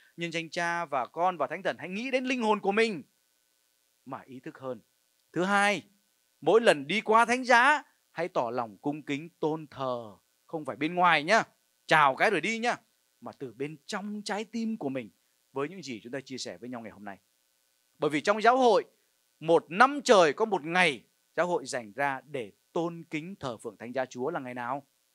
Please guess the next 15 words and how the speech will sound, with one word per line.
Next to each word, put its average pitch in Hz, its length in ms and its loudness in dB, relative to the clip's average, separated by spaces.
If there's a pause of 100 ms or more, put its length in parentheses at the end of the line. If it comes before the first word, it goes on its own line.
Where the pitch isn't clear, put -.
(720)
Thứ 127 100 -10
sáu 120 180 -10
tuần 113 160 -10
thánh. 98 240 -14 (800)
Mình 170 200 -2
không 254 260 6
thể 170 180 2
ngày 156 100 0
hôm 220 180 -2
nay 240 140 4
mình 196 140 -4
gặp 156 160 2
người 165 120 -4
này, 151 140 0 (160)
"Ô, 226 300 4